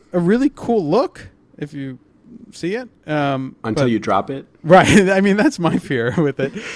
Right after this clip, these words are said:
Speaker 1: That's exactly what I was thinking. But, like, um, you know, I, I don't know if, if that's
Speaker 2: Yeah, I, I, I think it's one of those things that it, it, it, it's certainly a, an object of desire kind of thing. They look beautiful in, in person, those, those curved glass screens.
Speaker 1: Yeah.
Speaker 2: Um,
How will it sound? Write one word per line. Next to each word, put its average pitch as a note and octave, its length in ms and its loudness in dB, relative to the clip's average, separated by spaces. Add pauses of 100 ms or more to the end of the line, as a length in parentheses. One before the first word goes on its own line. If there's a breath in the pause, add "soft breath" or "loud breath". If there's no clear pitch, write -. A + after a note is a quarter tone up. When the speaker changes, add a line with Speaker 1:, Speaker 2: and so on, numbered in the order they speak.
(180 loud breath)
Speaker 1:
That's E3 300 -8
exactly D3 460 -6
what G#2 120 -6
I G2+ 80 -8
was G#2 100 -10
thinking. A#2 220 -10
But, C#3+ 180 0
like, C#3 340 -2 (440 soft breath)
um, A#2+ 640 -4 (800)
you G#3 120 -6
know, G3 300 -4
I, F3 280 -8
I - 20 -6
don't G#3 160 -6
know G3 380 -8
if, B2+ 280 -10
if C3+ 140 -10
that's - 600 -8 (480 loud breath)
Speaker 2:
Yeah, B2+ 120 -2
I, C3+ 300 -4
I, C3+ 200 -6
I C3 80 -2
think F#3+ 180 -4
it's G3 140 -8
one C#3 140 0
of C3 60 -2
those A#2+ 220 0
things A#2 260 -2
that G#2+ 140 0
it, E2+ 100 -8 (220)
it, C#3+ 240 -2
it, C3 220 -2
it's C3+ 140 -6
certainly C#3 560 2
a, G#2 180 0
an G#2+ 140 -4
object G#2+ 340 -4
of G#2 100 -8
desire F#2+ 480 -6
kind F2 160 -12
of E2 60 -14
thing. F#2 140 -10
They A#2 140 2
look B2 240 -2
beautiful A2 540 -4
in, F#2 100 -10
in G2 140 -10
person, F#2+ 460 -10
those, F2+ 320 -14
those F#2 260 -14
curved G2 300 -10
glass E2+ 260 -8
screens. G#2+ 560 -10
Speaker 1:
Yeah. G3+ 220 2
Speaker 2:
Um, F2 180 -14